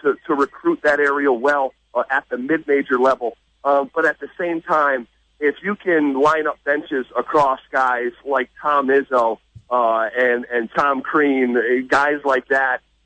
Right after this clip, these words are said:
you know, you're putting yourself in a different class. And, and, and no one's saying that you have to go and win a game in the N C double A tournament. If you can show signs of progression with Rutgers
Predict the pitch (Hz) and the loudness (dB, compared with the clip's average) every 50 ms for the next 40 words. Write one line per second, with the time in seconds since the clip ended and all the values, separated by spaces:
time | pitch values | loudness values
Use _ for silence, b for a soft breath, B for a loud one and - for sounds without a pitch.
0 | _ _ 135 135 139 143 131 131 127 135 139 131 - - - 202 - 165 160 147 | _ _ -4 -2 0 2 2 2 0 0 -2 -2 -2 -4 -6 -6 -2 -2 -2 -2
1 | 147 - 170 151 147 143 - 139 123 113 - 156 147 - 135 123 - - - 170 | 0 0 0 0 0 0 -2 -6 -8 -4 -2 -4 -4 -2 -4 -6 -4 -2 0 0
2 | 139 131 120 120 - - - 139 139 135 131 - - 143 139 135 135 - - 127 | 2 2 0 -2 -6 -8 -6 -4 -4 -2 -4 -2 0 0 0 0 0 -2 -2 -2
3 | 131 127 127 120 - _ _ _ _ _ - 156 190 247 285 269 202 165 156 - | -2 -2 -2 -4 -10 _ _ _ _ _ -2 0 2 2 2 2 0 -2 -4 -6
4 | - - 196 240 220 147 120 113 - _ _ _ _ - 151 147 143 151 190 214 | -2 0 0 2 0 0 -2 -4 -8 _ _ _ _ -2 -2 -2 -2 0 0 2
5 | 185 185 196 190 185 - 147 143 156 175 180 180 175 170 139 143 139 139 180 190 | 2 2 2 0 -2 -8 -8 -2 0 2 2 2 0 -2 -4 -8 -6 -4 -4 -4
6 | 170 147 147 156 175 180 175 151 143 156 160 156 - 160 156 160 160 147 131 120 | -4 -6 -6 -4 -4 -2 0 0 0 0 0 -2 -4 -2 2 4 4 4 2 2
7 | - 190 214 220 180 98 - _ _ _ _ - 131 131 139 151 190 240 - - | 0 -2 -2 -2 -4 -6 -8 _ _ _ _ -6 -6 -6 -4 -2 -2 -2 -2 -2
8 | 180 160 - - - 180 180 175 165 - - - 160 156 165 170 170 165 147 143 | -4 -4 -2 0 2 2 2 2 0 -4 -4 -2 0 0 0 0 -2 -4 -6 -10
9 | 143 _ _ 143 143 135 - _ _ - 139 123 120 - 113 120 143 185 220 - | -12 _ _ -4 -4 -4 -6 _ _ -4 -4 -4 -4 -4 -2 0 0 0 -2 -4
10 | - - 123 107 104 b b b _ _ - 120 131 139 131 123 113 95 101 107 | -4 -4 -4 -4 -4 b b b _ _ -16 -4 2 2 2 2 2 -2 -6 -2
11 | 113 120 117 - - - 117 120 135 | 0 0 0 0 -2 -2 0 0 -2